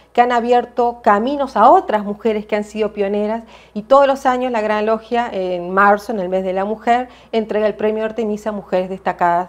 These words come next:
del Año. Eh, y eso, ah, eh, va de la mano de este concepto de abrir conciencia de la igualdad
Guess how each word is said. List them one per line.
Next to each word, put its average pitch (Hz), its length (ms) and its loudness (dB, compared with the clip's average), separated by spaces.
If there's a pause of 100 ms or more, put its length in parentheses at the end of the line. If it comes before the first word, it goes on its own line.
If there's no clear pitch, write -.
(180)
del 165 200 0
Año. 165 380 -10 (640)
Eh, 214 80 0
y 226 160 0
eso, 285 480 2
ah, 220 300 2
eh, 190 360 -2 (680)
va 208 300 4
de 254 140 8
la 226 120 4
mano 226 440 0
de 214 100 2
este 226 240 -2
concepto 220 720 2
de 233 140 2
abrir 226 400 0
conciencia 214 680 -2
de 226 100 0
la 180 100 0
igualdad 180 580 2